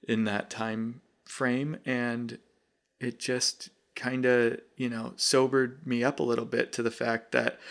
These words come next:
I wasn't taking care of my body. I wasn't taking care of myself. And now, not only do I have a wife, but I'm gonna have this little baby girl. And, uh, if something happened to me,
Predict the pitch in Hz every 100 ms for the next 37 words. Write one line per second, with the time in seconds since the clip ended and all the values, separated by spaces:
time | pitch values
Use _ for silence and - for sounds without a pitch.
0 | - - - 123 165 143 113 107 110 113
1 | 120 - - - 143 - - 123 120 123
2 | 120 117 113 127 127 - 117 113 147 -
3 | - 123 113 113 113 120 117 117 151 120
4 | 113 131 139 _ _ _ _ _ _ _
5 | _ _ _ _ _ _ - 117 113 110
6 | 107 107 104 104 104 117 139 - - 110
7 | 107 107 104 107 110 107 - 113 110 110
8 | 110 - - 117 113 110 123 156 165 -
9 | 127 120 120 120 117 113 117 113 _ _
10 | _ _ _ _ _ _ _ _ _ -
11 | 120 120 107 113 113 139 165 120 113 117
12 | 135 160